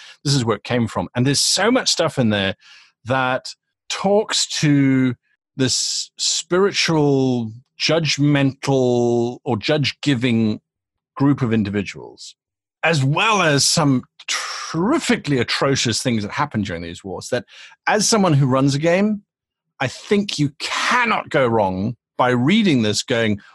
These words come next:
"Why was this man writing it? What was he doing?" And then reading some of the battles and, and things that came out of that. So it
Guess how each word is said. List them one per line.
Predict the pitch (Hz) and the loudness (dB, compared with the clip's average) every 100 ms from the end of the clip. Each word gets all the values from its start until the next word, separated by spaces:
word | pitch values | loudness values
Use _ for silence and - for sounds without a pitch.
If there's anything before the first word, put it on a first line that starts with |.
| _ | _
"Why | 113 143 196 | -2 2 4
was | 190 | 4
this | 156 143 | 2 0
man | 135 117 | 0 0
writing | 113 107 - 113 | 0 0 -4 -8
it? | |
What | 123 151 180 | -2 -2 0
was | 139 | 0
he | 127 | 0
doing?" | 113 113 - | 0 -2 -2
And | 120 | 0
then | 127 | 2
reading | 123 143 180 170 | 2 2 2 0
some | 147 | -2
of | 135 | -4
the | |
battles | 104 - 160 - 165 156 139 - - - _ | -6 -2 -2 -2 -2 0 -2 -6 -14 -20 _
and, | 131 117 - | -4 -4 -4
and | 104 | -6
things | - 143 | -2 -4
that | 127 | -4
came | - 107 | -6 -4
out | 104 | -2
of | |
that. | 92 85 | -4 -6
So | - 123 - - - _ _ | -2 -2 -4 -20 -20 _ _
it | 156 | -6